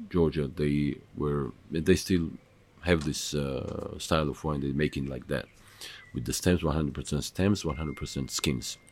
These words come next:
all the time. Um, and it has this, uh, history. Why are they doing this? Because if you use some other grape variety stems, you have to be careful. You have to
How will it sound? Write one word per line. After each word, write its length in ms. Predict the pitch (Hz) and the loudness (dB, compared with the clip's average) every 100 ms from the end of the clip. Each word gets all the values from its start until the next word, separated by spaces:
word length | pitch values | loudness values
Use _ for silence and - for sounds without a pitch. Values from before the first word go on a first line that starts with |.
| - _ 71 | -20 _ -2
all 120 | 71 | 0
the 80 | 71 | -2
time. 280 | 65 55 - - - - - - | -4 -8 -12 -20 -18 -16 -16 -2
Um, 240 | 80 80 - | 0 2 8
and 160 | 98 | 8
it 120 | 92 - | 8 8
has 240 | 110 95 | 6 8
this, 360 | 92 76 - 76 | 6 6 2 -2
uh, 240 | 67 58 80 - | -2 -4 -10 4
history. 400 | 117 - 71 67 | 6 6 2 6
Why 380 | 82 87 85 78 | 8 10 8 2
are 100 | 80 | -4
they 140 | 76 76 | -4 0
doing 300 | 90 76 64 | 2 2 0
this? 260 | 58 - - - - - | -4 -6 -10 -20 -20 -4
Because 160 | 90 | 2
if 120 | 92 95 | 2 4
you 80 | |
use 220 | 92 110 - | 6 4 4
some 260 | - 90 - | 2 2 4
other 360 | 101 101 98 | 4 6 4
grape 280 | 90 101 - | 6 6 4
variety 320 | 92 95 - | 4 2 2
stems, 300 | - - 104 | -4 -2 0
you 80 | 90 | 2
have 120 | 87 | 0
to 60 | 85 | 0
be 80 | 78 | 0
careful. 540 | - 80 71 58 57 | 2 0 0 -4 -8
You 120 | - 78 | -6 -8
have 100 | - | -6
to 160 | 78 | -10